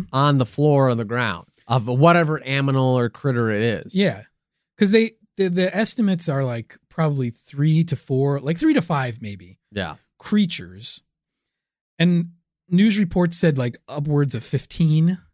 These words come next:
Speaker 2: creatures.
Speaker 1: Wow.
Speaker 2: But it's really hard to say 'cause they're, the, I think the way that most people think about it is, like, there's only a few of them and they keep popping up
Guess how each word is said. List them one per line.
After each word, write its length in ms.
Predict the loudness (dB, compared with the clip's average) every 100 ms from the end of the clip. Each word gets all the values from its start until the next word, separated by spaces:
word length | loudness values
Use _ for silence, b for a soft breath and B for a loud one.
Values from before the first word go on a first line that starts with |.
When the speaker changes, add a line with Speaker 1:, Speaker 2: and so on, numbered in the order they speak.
| _ _
Speaker 2:
creatures. 540 | -2 0 -2 -2 -6
Speaker 1:
Wow. 40 | _ _ _ _ _ _ -2
Speaker 2:
But 200 | 0 0 -8 _ _
it's 160 | -4
really 140 | 0 0
hard 200 | 2 0
to 40 |
say 180 | 0 -2
'cause 180 | 0 -2
they're, 240 | 0 -2 -4 _ _ _ _ _ _
the, 280 | 2 2 2 _ _ _ _ _ _ _ _ _ _ _
I 80 | -2
think 160 | 0 2
the 60 |
way 120 | 2 2
that 140 | 2
most 200 | -2 0
people 220 | -2 -4
think 180 | -10 -6
about 220 | -4 -2
it 100 | -2
is, 160 | -4 -8
like, 200 | -12 -14 _
there's 160 | -6 -4
only 240 | 0 -2
a 40 | -2
few 280 | -8 -4 -2
of 80 |
them 160 | 2 0
and 80 | 0
they 80 | -4
keep 240 | -10 -10
popping 340 | -8 -8 -8
up 220 | -10 -10